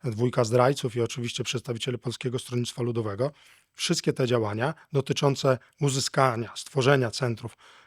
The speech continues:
integracji cudzoziemców zostały podjęte. Do tego świadczą o tym jeszcze informacje prasowe. Szereg konferencji mówiących o tym, jak to jest potrzebne.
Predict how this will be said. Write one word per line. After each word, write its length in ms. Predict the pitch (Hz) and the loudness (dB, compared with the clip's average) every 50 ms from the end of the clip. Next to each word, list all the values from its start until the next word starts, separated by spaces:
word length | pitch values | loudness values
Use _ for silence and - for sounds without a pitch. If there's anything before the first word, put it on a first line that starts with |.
| _ - | _ -6
integracji 580 | 147 120 - 135 113 120 127 123 123 - 127 107 | -4 -2 0 0 4 6 4 4 4 2 -6 -12
cudzoziemców 580 | - - - 131 117 107 104 104 - - 160 | -12 -6 -4 -4 -2 -2 -4 -6 -6 -6 -4
zostały 300 | 165 156 - - 143 156 | -4 -4 -2 0 0 0
podjęte. 480 | 151 - 208 214 220 151 117 - - 110 | 0 0 4 6 6 6 4 2 -4 -2
Do 140 | 113 127 147 | 2 2 2
tego 280 | - - 127 113 131 139 | 4 4 2 2 2 0
świadczą 460 | - - 135 123 - - 147 131 120 | 0 2 0 0 0 -2 -4 -2 -2
o 40 | 110 | -2
tym 180 | - 139 120 | -2 -2 -2
jeszcze 300 | 107 104 - - - 143 - _ _ _ - | -2 -4 -4 -4 -4 -4 -4 _ _ _ 0
informacje 580 | 156 156 - 196 160 147 117 117 - - 156 156 | 0 2 2 4 4 4 4 2 2 0 -4 -2
prasowe. 520 | - 220 233 - - 302 160 110 104 101 - - - - - | 0 0 2 2 4 2 2 0 -2 -6 -10 -14 -20 -12 -2
Szereg 340 | - - 156 147 151 - - | 4 6 8 8 8 6 4
konferencji 600 | - 151 135 - - 127 135 139 131 - - 127 | 2 2 2 4 4 6 6 6 4 2 -2 -2
mówiących 440 | 120 113 110 127 123 120 - 135 120 | -2 -2 0 0 0 0 -2 0 0
o 80 | 135 127 | 0 0
tym, 200 | - 131 123 117 | 0 -2 -2 0
jak 180 | 127 131 - | -2 -2 -2
to 80 | - 135 | -2 -2
jest 120 | 120 107 | -2 -2
potrzebne. 540 | - - 123 - - - 107 98 95 98 95 | -2 -6 -6 -4 -4 -4 -6 -6 -8 -10 -14